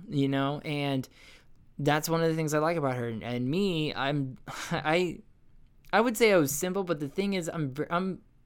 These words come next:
my thing is, is that I'm into very obscure and sometimes very occult or sometimes very bizarre things. I can remember a long time ago that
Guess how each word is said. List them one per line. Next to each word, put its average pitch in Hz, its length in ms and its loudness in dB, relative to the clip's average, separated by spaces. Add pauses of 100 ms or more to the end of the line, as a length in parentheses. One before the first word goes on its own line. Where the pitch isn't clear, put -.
(200)
my 180 280 0
thing 185 240 -4
is, 143 120 0
is 135 120 -6
that 143 140 0
I'm 143 240 -2
into 151 280 -4
very 151 500 2
obscure 160 960 2 (640)
and 139 260 2
sometimes 151 500 -2
very 135 640 -2
occult 151 600 2
or 139 160 0
sometimes 135 680 -4
very 131 320 0
bizarre 123 880 -2 (440)
things. 190 640 -2 (920)
I 160 120 4
can 165 100 4
remember 151 400 4
a 143 80 4
long 131 300 0
time 143 240 -2
ago 131 360 0 (500)
that 123 800 2